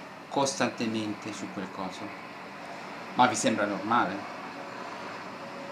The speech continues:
Vi s-, allora, poi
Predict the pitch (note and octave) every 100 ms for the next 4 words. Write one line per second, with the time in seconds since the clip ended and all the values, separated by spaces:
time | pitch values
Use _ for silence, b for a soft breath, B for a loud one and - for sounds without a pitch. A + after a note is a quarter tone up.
0 | - - - - - - - - A2+ -
1 | - - - C#3 C3+ A#2 F#2+ F2+ - -
2 | - - - - - - - - - -
3 | - - - - - - - - B2+